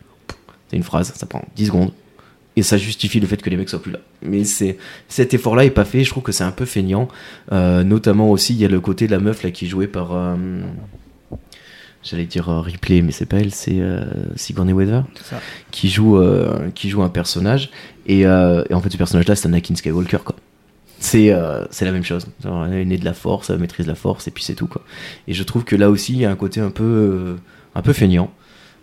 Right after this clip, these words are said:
Speaker 1: Euh, même si, euh, effectivement, ça joue toujours sur le levier de la paternité et de la famille, qui sont toujours des leviers efficaces,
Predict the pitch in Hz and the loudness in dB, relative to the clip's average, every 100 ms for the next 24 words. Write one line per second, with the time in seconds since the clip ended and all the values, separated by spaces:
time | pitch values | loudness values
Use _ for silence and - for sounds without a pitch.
0 | - 85 85 85 90 104 - - 101 98 | -10 -6 -4 0 0 -2 -6 0 0 0
1 | 95 92 95 - - - 85 85 95 90 | -2 -4 -6 -8 -10 -8 -6 -6 -6 -8
2 | - 85 87 90 - 98 - - 90 90 | -10 -10 -10 -10 -10 -10 -8 -4 -2 0
3 | 90 90 85 87 - 87 87 92 87 90 | 0 0 -2 -2 0 0 0 -2 -4 -4
4 | - 85 95 - 107 - 95 95 - - | -2 2 2 -2 -8 -6 -4 -6 -14 -20
5 | - - - _ - 82 85 80 80 73 | -20 -20 -20 _ -8 -6 -2 -2 -2 -4
6 | - 90 - - - - | -4 -6 -6 -6 -6 -8